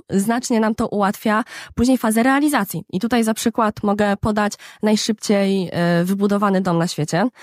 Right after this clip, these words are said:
Był on wybudowany w dwie godziny pięćdziesiąt dwie minuty,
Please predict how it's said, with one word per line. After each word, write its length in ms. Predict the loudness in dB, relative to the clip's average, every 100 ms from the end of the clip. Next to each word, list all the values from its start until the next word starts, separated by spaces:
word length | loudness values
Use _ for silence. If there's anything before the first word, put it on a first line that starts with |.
| -20 -2
Był 120 | 0
on 120 | 2
wybudowany 640 | 0 0 0 0 2 2 0
w 200 | 0 -2
dwie 240 | 0 -2
godziny 600 | 0 0 2 2 2 0 -2
pięćdziesiąt 480 | -2 0 0 0 0
dwie 360 | 0 0 0 2
minuty, 520 | 2 0 -2 -4